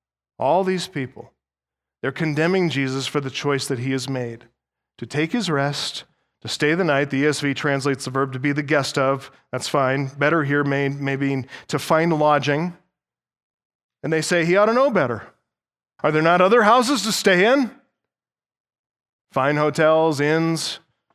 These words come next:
Can we set him up? I mean, we can pool, pool enough money together to get him out of that situation. It's a bad optic for him.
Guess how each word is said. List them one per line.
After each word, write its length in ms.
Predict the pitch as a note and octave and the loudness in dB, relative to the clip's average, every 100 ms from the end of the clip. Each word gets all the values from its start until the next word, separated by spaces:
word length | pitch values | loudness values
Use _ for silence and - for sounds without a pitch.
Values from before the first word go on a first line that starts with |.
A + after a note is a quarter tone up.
| _ _ _ _ _ _ C#3 | _ _ _ _ _ _ -4
Can 80 | |
we 80 | D#3 | -2
set 240 | D#3 F3 F3 | 2 4 4
him 100 | F3 | 6
up? 460 | G3+ A#3 - - - | 4 2 -4 -20 -10
I 60 | |
mean, 80 | B2+ | -4
we 100 | F#3 | -2
can 160 | D#3+ - _ _ _ | -4 -10 _ _ _
pool, 320 | F3 E3+ E3 | 2 2 2
pool 280 | C#3 - F#3 | -2 0 2
enough 220 | F3+ F3+ | 4 4
money 240 | D#3+ F#3 F#3 | 4 2 2
together 380 | E3 F3+ A3+ A#3+ | 2 4 4 2
to 80 | |
get 160 | D#3+ F3 | 2 4
him 60 | E3+ | 6
out 180 | E3+ | 6
of 20 | E3+ | 6
that 380 | F#3 E3+ - - | 4 2 -6 -8
situation. 800 | - F3+ E3+ D#3 F3 B3 C4+ A3+ _ _ _ _ _ - | -2 0 2 2 2 0 -2 -4 _ _ _ _ _ -6
It's 60 | |
a 40 | A3 | 0
bad 320 | C4+ C#4 C4 | 2 4 4
optic 380 | C#4 D#4+ F4 - | 4 2 -2 -2
for 180 | B3+ | 0
him. 260 | G#3 D#3 G2+ | 2 2 -2